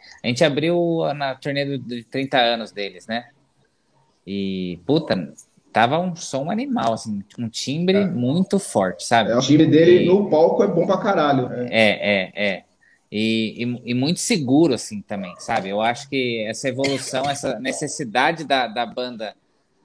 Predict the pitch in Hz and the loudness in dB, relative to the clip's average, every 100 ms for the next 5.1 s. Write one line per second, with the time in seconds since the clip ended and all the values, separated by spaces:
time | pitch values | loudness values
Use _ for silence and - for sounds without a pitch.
0 | _ _ 107 104 110 110 113 123 123 139 | _ _ -8 -8 -8 -10 -6 -4 -2 2
1 | 139 135 127 127 127 - 110 127 131 117 | 2 2 2 -2 -8 -6 -6 -2 -2 -2
2 | 113 120 117 - 113 113 107 92 92 _ | -6 -6 -8 -6 -2 0 0 -4 -14 _
3 | _ _ - 117 131 131 127 131 127 113 | _ _ -6 -6 -6 -6 -8 -6 -4 -4
4 | 107 117 117 113 113 110 - 139 160 - | -6 -6 -6 -6 -6 -6 -2 -2 -2 -4